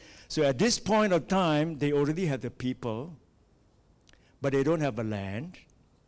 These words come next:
And God now is going to say, "I'm gonna sanctify you. I'm gonna make you a holy nation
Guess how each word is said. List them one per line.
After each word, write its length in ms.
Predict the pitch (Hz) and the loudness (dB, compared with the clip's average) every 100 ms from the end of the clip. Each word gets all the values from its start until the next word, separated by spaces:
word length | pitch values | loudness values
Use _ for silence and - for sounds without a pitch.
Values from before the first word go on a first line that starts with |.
| _ _ _ _ _ | _ _ _ _ _
And 240 | 135 131 101 | -4 -2 0
God 320 | 147 190 202 | 2 2 2
now 240 | 180 185 | 0 -2
is 240 | 170 143 104 | 0 -4 -2
going 320 | 147 160 156 | -2 -2 -4
to 360 | - 127 120 123 | -4 -4 -4 -6
say, 440 | - - 170 143 127 | -10 -6 -2 0 0
"I'm 160 | 135 123 | -4 -4
gonna 260 | 160 151 | -2 -2
sanctify 800 | 113 - 131 127 127 - 123 117 | -2 -2 0 0 -4 -4 -4 -4
you. 260 | 117 110 104 | -4 -6 -8
I'm 140 | 131 | -6
gonna 180 | 170 185 | -6 -4
make 580 | 135 135 185 214 - - | -2 0 0 -2 -6 -10
you 380 | 170 175 180 165 - - - | -4 -2 -2 -6 -14 -20 -2
a 120 | 143 | 0
holy 640 | 127 107 147 160 160 165 165 | 2 2 4 4 4 4 2
nation 880 | 139 123 135 127 - - 139 95 | 0 0 2 2 0 0 -2 -4